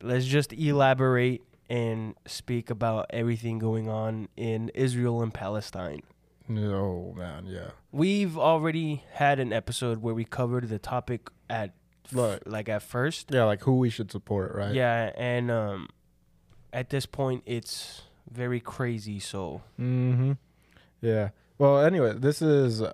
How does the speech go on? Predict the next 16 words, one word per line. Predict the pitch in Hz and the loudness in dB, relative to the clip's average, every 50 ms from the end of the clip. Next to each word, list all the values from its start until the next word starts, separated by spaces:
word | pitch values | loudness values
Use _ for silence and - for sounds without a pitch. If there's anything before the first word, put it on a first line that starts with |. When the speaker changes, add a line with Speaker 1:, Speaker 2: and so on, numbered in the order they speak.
| - - | -6 -4
Speaker 2:
are | 127 131 - 123 123 | -2 0 2 4 4
you | 127 131 131 | 4 4 4
gonna | 139 147 156 143 | 4 4 4 2
upload | 131 - 139 123 123 123 | 2 4 4 4 4 4
this | 123 127 127 - - - - - _ _ _ _ - | 2 0 0 0 -4 -14 -16 -18 _ _ _ _ -2
next | 110 107 110 - - | 0 0 0 0 0
week | - 160 156 - - | -2 -2 0 0 2
or | 113 101 101 98 95 98 _ | 2 2 2 2 0 -4 _
tomorrow? | - 107 101 95 95 104 113 117 - - - - - - | -6 -2 -2 -2 -2 -2 -4 -6 -10 -20 -20 -12 -2 2
All | 117 113 | 4 4
right, | 113 110 | 4 4
so, | - 135 123 | 4 4 4
yeah, | 120 135 151 139 117 | 6 6 6 6 6
this | 110 131 143 - - | 6 4 2 2 2
is, | 170 156 156 | 0 2 4
uh, | 151 127 117 117 113 107 | 4 4 4 4 2 0